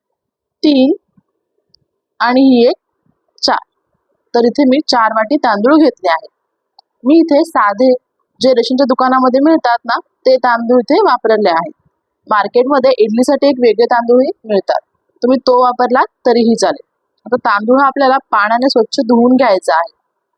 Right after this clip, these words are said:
त्यासाठी यामध्ये आपल्याला आता पाणी घालायचं आहे आणि हाताने छान असं हे चोळून तांदूळ हे आपल्याला तीन ते चार वेळा तरी पाण्याने स्वच्छ धुवून घ्यायचे आहे.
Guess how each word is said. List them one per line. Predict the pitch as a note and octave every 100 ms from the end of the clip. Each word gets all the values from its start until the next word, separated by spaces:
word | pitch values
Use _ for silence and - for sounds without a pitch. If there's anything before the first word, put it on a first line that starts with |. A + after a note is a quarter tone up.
| _ A#3
त्यासाठी | A#3 D4 C4+ C4
यामध्ये | A3 A3 A#3 C4
आपल्याला | C4 C4
आता | B3
पाणी | B3+ A3 G#3+ B3+
घालायचं | C4 G#3+ G3 F#3
आहे | F3+ - - _ _ _ -
आणि | A3+
हाताने | A#3+ G#3+ - C4 C4 D4 -
छान | B3 A3+
असं | A3+ B3+
हे | C4+ C#4+
चोळून | C#4+ C4 C4+
तांदूळ | D#4 A3+ G#3+ A#3+
हे | A#3
आपल्याला | A3 B3+ B3 - _ _ _
तीन | C#4 C#4+ D4+
ते |
चार | D4+ C4 C4
वेळा | C4+ C4
तरी | B3+ C#4
पाण्याने | A3+ G#3+ A#3
स्वच्छ | C4+ G#3+ - A4 D4+
धुवून | C4+ C4+
घ्यायचे | B3+ A3+ F3+ F#3+
आहे. | B2+